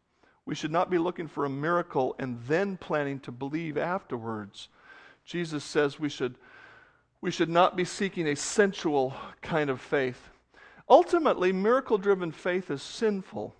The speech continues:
Why would I say that? I would say that because it's not faith at all.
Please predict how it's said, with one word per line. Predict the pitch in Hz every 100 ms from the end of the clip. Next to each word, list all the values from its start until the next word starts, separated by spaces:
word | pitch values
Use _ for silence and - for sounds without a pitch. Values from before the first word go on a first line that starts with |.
| _ _ _ _ _ _ _ _ _ _ _ _ - 170
Why | 214
would | 277
I | 208
say | 170 - 175
that? | 131 110 - _ _ _ - - - - - -
I | 247
would | 339 -
say | 208 196
that | 196 185
because | 170 190 175
it's | -
not | 170 -
faith | - 170 170
at | 175
all. | 226 226 143